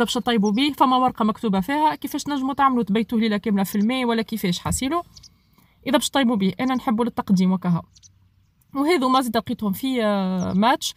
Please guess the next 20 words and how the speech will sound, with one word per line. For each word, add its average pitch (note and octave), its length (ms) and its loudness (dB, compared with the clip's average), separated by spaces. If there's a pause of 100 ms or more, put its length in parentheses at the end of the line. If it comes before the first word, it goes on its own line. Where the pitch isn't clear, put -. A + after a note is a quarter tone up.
(420)
الاربعه A3 720 4
طواجن C4+ 480 -4
ب-، A#3+ 640 -4
بس-، - 120 -6
ب G#3+ 160 2
ديس C4+ 220 0
اورو، F#3+ 240 2
فوالا. G3+ 240 0 (1600)
شفتهم D#4 360 0
عندي B3 260 2
اكثر C4+ 200 -2
من A#3+ 100 6
جمعتين A3+ 600 2
وقلت D4+ 300 -2
يسر C4+ 220 0
عليا A#3+ 300 2
اربعه، G#3 200 2
شنو A#3 160 0
نعمل A3 160 4
بيهم؟ G#3 280 2